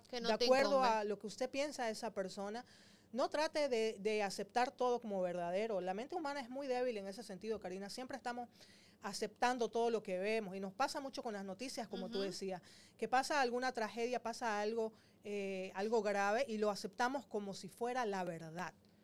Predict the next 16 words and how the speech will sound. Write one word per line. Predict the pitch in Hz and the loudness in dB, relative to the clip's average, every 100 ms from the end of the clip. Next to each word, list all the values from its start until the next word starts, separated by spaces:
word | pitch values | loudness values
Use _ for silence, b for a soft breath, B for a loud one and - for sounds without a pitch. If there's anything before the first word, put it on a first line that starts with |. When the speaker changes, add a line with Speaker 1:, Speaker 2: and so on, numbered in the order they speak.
| B B | B B
Speaker 2:
¿no | 196 | -10
es | 185 | -6
cierto? | 202 214 240 - | -4 -2 -4 -4
Y | 202 | -4
no | 202 | -6
nos | 240 226 | -6 -8
sentamos | - 208 220 240 | -8 -4 -4 -4
un | 247 | -6
poquito | 220 233 226 | -8 -6 -6
a | |
analizar, | 208 190 175 214 | -4 -8 -6 -8
como | 214 190 | -8 -8
tú | 202 | -8
decías, | 196 202 196 | -8 -8 -8
la | 165 | -10
fuente, | - 254 285 320 285 190 190 | -8 0 2 2 -2 -4 -4